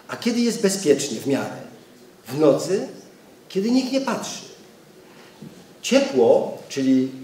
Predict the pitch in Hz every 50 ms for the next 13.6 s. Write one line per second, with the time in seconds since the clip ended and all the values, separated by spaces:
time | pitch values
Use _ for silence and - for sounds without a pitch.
0 | - - - 135 131 131 135 139 131 135 143 139 151 226 254 233 190 - - 135
1 | 127 117 123 139 170 - - - 127 - 170 190 220 226 190 214 220 202 180 190
2 | 190 - - - 214 196 151 139 - - - - - - - - - - - -
3 | - - - - _ - - 104 120 180 247 247 247 240 262 285 302 311 - -
4 | - - - - - _ - - - 123 117 143 180 190 196 208 202 196 - -
5 | - 180 220 226 - - 233 254 240 - - - 220 214 202 208 202 208 208 208
6 | 214 - - - - 208 196 196 214 - - - 143 156 151 165 170 147 131 120
7 | 117 - - 104 - - - 107 113 160 185 185 180 - - 160 - - - -
8 | 302 302 208 - - - - - - - - - - - - 262 294 294 285 269
9 | 226 190 196 214 220 233 233 226 226 254 226 - 262 254 233 220 190 - 98 -
10 | - - - - - - - - - - - - - - - - - - - -
11 | 190 - 214 208 208 202 190 - - - - - - - - - - - - -
12 | - - - - 117 135 185 262 277 277 - - - - - - - 139 165 -
13 | 185 214 - 170 170 208 214 202 190 - 208